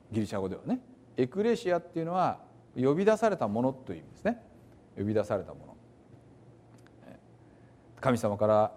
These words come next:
呼び出されて集ま-、その声を聞いて集まった人っていう意味ですから、なんか教える会だから、なんか行ったらなんかいろいろ教えられるんじゃないかっていう、そういう感じがね、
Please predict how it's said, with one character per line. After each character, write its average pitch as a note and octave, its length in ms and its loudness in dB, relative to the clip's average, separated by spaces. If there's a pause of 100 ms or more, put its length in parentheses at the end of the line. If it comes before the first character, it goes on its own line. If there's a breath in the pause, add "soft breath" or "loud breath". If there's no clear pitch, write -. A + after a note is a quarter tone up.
呼 A#2+ 100 4
び C#3 80 0
出 D3 80 2
さ D#3 140 -2
れ D3+ 60 0
て D#3 100 0
集 D3+ 180 -2
ま-、 F3 60 -8 (140)
そ - 180 -6
の E3 140 0
声 F#3+ 200 6
を E3 80 4
聞 - 160 -6
い A3 40 -4
て B3 80 0
集 A3+ 200 -2
ま C4 80 2
っ B3 60 -4
た D3 80 0
人 A#2+ 180 0
っ A2+ 40 -4
て - 240 -8
い G#2 40 0
う - 40 -2
意 - 40 -2
味 F#2+ 60 -4
で E2+ 80 -14
す - 80 -20
か F2+ 80 -8
ら、 F2 80 -10
な G#2 80 -14
ん - 20 -20
か - 140 -12 (120)
教 D3+ 120 8 (280)
え B3+ 60 0
る B3 120 -2
会 A#3 260 2
だ A#2+ 120 0
か A2+ 100 -4
ら、 A2 300 2 (480 loud breath)
な C3+ 100 -4
ん - 20 -8
か B2+ 120 -2
行 C#3 120 -2
っ - 40 -12 (100)
た B3 120 4
ら G3 60 2
な F#3 100 0
ん E3 40 -6
か D3 60 4
い C#3+ 120 4
ろ A3+ 140 6
い - 20 4
ろ A3 80 6
教 F3 300 2
え A3+ 40 4
ら G#3+ 120 -4
れ G#3 100 -4
る A3+ 120 2
ん F3+ 40 -2
じ F3 100 0
ゃ D3+ 40 4
な C3 100 0
い A#2+ 60 -4
か D3+ 100 4
っ D3 40 2
て - 200 0
い A2 160 2
う、 F#2+ 80 -4 (560 loud breath)
そ G#3+ 280 6
う - 40 4
い G#3 80 4
う F#3+ 40 0
感 F#3 240 -2
じ E3+ 80 -6
が E3+ 100 -4
ね、 F3 220 -8